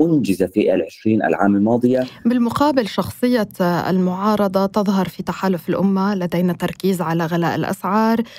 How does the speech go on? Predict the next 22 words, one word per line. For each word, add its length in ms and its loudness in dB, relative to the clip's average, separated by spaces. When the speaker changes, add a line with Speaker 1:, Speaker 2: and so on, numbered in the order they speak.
Speaker 2:
لدينا 400 2
أيضًا 300 2
وعود 600 0
يصفها 480 0
البعض 320 2
بالهلامية، 840 0
مثل 360 0
إعفاء 420 0
الأتراك 640 0
من 160 2
فيزا 460 0
شنغن 480 0
الأوروبية 760 0
بعد 300 2
ثلاثة 540 0
أشهر 260 -2
في 160 -4
حال 300 0
تم 220 0
انتخاب 500 -2
كليجدار 580 0
أوغلو. 320 0